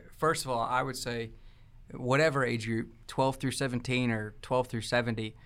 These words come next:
you have to be a part of a local church. And that really is a prerequisite, um, for what we're trying to do is, are, are you a part of a local church? And then from there,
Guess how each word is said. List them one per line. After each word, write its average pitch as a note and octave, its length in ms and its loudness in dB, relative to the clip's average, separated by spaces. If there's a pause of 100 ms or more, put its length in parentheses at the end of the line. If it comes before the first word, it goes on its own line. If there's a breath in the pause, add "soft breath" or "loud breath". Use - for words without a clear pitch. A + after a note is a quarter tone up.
(240 loud breath)
you A#2 80 -6
have C3+ 300 2
to C3+ 60 -4
be A#2+ 140 0
a A2+ 60 0
part A#2 240 2
of G#2+ 80 -4
a - 20 -4
local A2 300 -4
church. - 400 -8 (340 loud breath)
And B2 140 6
that B2+ 160 4
really C#3+ 300 6
is A#2+ 120 2
a A#2 80 2
prerequisite, A#2 1120 0 (100)
um, A#2 540 -4
for - 160 -2
what A#2+ 240 4
we're A#2+ 140 2
trying A#2 300 0
to A2 80 0
do A2 60 -2
is, G#2+ 100 -6 (140)
are, B2 380 4 (100)
are B2+ 160 2
you C#3 200 2
a A#2+ 60 4
part A#2+ 280 0
of A2 80 -4
a A2+ 40 -6
local G#2+ 280 -6
church? - 400 -10 (440 loud breath)
And C3 140 6
then C#3 140 6
from B2 240 0
there, B2+ 400 4